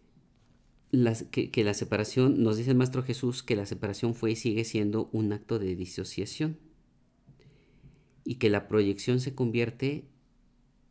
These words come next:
en su defensa principal. Entonces, la proyección es la defensa principal de la separación o la disociación. ¿Qué es la proyección? Ahora sí, la proyección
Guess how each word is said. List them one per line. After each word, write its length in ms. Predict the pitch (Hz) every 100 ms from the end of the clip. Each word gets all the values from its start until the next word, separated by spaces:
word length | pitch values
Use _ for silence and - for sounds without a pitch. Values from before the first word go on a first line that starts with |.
| _ _ _
en 100 | 127
su 160 | 107 107
defensa 460 | 98 98 98 113 -
principal. 480 | 90 87 - - - _ _
Entonces, 440 | _ 101 101 92 - _ _ _ _ - - _ _ _ _ _ -
la 160 | 107
proyección 640 | - 95 90 - 120 135 -
es 100 | 104
la 100 | 101
defensa 420 | 98 95 127 131
principal 600 | 135 131 131 131 120 165 - - _ - - _ _ _
de 160 | -
la 140 | 95 92
separación 640 | - - 92 92 135 156
o 140 | - 98
la 140 | 90
disociación. 720 | 85 87 - - - - - - - _ _ _ _ _ _ _ _ _ _ _ _ _ _
¿Qué 140 | 135
es 100 | 156
la 140 | 156 131
proyección? 680 | 131 131 127 - 143 190 -
Ahora 240 | 107 104
sí, 180 | - 135
la 180 | 170 -
proyección 640 | 92 92 - 110 117 -